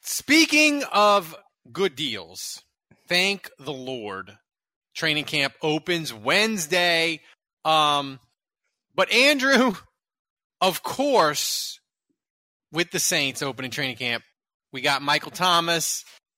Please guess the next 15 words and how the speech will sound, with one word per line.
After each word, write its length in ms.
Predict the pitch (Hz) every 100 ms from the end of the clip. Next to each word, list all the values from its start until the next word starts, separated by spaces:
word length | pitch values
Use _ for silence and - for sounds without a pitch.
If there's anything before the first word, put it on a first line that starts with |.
| _ _ -
on 220 | 151 156
the 60 | 147
P 140 | 160
U 180 | 139 131
P. 280 | 117 127 123
We 120 | 135
got 240 | 139 131 147
Marcus 380 | 139 131 131
Davenport 680 | 131 143 147 147 131 135 131 -
<laughs> 40 |
on 220 | 143 139 135
the 80 |
P 140 | 127 143
U 180 | 123 117
P. 360 | 139 120 110